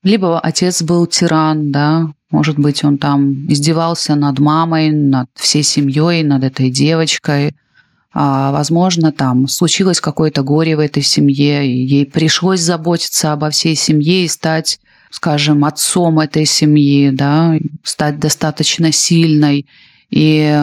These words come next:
не быть девочкой, мягкой, ранимой, а тащить, скажем, всю эту семью.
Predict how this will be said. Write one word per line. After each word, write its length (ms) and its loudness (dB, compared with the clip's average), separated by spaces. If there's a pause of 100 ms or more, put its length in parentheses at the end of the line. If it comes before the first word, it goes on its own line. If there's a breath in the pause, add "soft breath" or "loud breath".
(120)
не 180 4
быть 360 0
девочкой, 760 0
мягкой, 520 0
ранимой, 680 4
а 220 0 (180)
тащить, 400 -2
скажем, 760 2
всю 200 0
эту 220 0
семью. 640 2